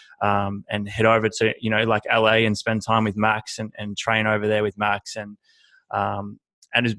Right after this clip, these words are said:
it's been epic. And, you know, I'm a massive, massive believer in consistency, patience, and just hard work, and just knowing that over time, hard work pays off if you, if you're ticking those three boxes.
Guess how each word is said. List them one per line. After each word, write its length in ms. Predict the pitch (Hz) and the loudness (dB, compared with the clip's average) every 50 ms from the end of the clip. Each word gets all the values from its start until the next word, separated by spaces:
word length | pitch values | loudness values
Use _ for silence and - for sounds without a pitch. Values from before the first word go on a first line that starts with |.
| - - | -2 -4
it's 140 | 120 107 | -2 2
been 160 | - 156 127 104 | 2 2 2 4
epic. 320 | 113 139 143 - 107 - | 2 2 2 0 -2 -2
And, 180 | - 113 110 110 | -2 -2 -2 0
you 60 | 113 | 0
know, 120 | 110 110 110 - _ _ 113 | 0 0 -2 -4 _ _ -2
I'm 160 | 117 120 127 | 0 0 0
a 60 | 117 | -2
massive, 480 | 107 110 113 113 110 - - 113 98 104 | -2 -2 -2 -2 -2 -4 -6 -8 -8 -8
massive 320 | 110 107 104 - 113 98 | -8 -8 -8 -8 -8 -8
believer 400 | - 107 104 104 104 101 104 104 | -6 -4 -2 -2 -2 -4 -6 -8
in 160 | 101 98 98 _ _ _ - | -10 -10 -14 _ _ _ -16
consistency, 880 | - 107 101 - - 120 - - 120 110 101 - 120 117 110 107 107 - _ _ _ _ _ _ - | -14 -12 -8 -6 -6 -6 -4 -6 -8 -8 -8 -6 -4 -4 -4 -4 -6 -8 _ _ _ _ _ _ -4
patience, 640 | - 117 110 104 - - 107 107 - - - - - _ _ _ _ _ _ - | 0 0 0 0 -2 -4 -8 -10 -10 -12 -16 -16 -18 _ _ _ _ _ _ -4
and 140 | - 110 104 | -4 -2 -2
just 160 | 107 104 - | -4 -6 -6
hard 260 | - - 110 107 104 | -4 -2 0 0 0
work, 280 | 101 104 101 98 95 - - | 0 -2 -2 -4 -4 -8 -10
and 140 | 107 110 | -8 -8
just 100 | 110 98 | -8 -6
knowing 280 | 110 110 107 107 104 104 | -6 -4 -4 -4 -4 -4
that 160 | 104 - - _ - | -6 -8 -10 _ -2
over 160 | 113 113 107 | 0 0 0
time, 320 | 107 - - 110 110 107 101 | -2 -2 0 0 0 0 0
hard 180 | 101 104 104 | 0 -2 0
work 200 | 104 107 104 101 - _ | 0 -2 -4 -6 -6 _
pays 240 | - 113 107 101 98 | -4 -2 -2 -2 -2
off 180 | 107 104 101 - | -2 -4 -4 -6
if 140 | 104 - - | -8 -10 -10
you, 140 | 107 110 - | -10 -10 -10
if 140 | 110 - - | -10 -10 -12
you're 100 | 107 - | -12 -10
ticking 360 | - 120 113 - 113 110 107 | -10 -10 -10 -8 -8 -6 -4
those 200 | 107 107 101 - | -4 -4 -4 -4
three 180 | - 113 107 | -6 -6 -6
boxes. 640 | 101 98 101 101 - - - 110 107 110 107 - - | -4 -4 -4 -6 -6 -8 -10 -12 -10 -12 -12 -16 -20